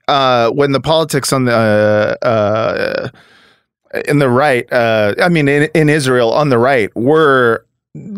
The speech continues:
doing some stuff you might look at as familiar for right-wing politics in America. A lot of, you know, uh,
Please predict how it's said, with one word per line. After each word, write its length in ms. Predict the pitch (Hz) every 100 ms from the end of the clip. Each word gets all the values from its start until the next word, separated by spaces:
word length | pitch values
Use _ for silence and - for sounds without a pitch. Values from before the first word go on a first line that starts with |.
| 147
doing 760 | 135 185 180 165 156 147 170
some 320 | 196 208 180 170
stuff 360 | - 233 226
you 80 | 185
might 280 | 180 170 165 _ _ _ _ _
look 280 | 185 160 156
at 200 | 139 139 - _
as 220 | 135 123
familiar 720 | - 147 180 185 131 101 92 90
for 260 | - 110
right-wing 360 | 104 110 120 110
politics 400 | 117 107 117 113
in 60 | 151
America. 540 | 208 135 104 95 92 -
A 100 | 127
lot 260 | 135 135
of, 420 | 135 123 110 - -
you 160 | 143
know, 320 | 123 98 110 -
uh, 680 | 117 98 98 50 50 55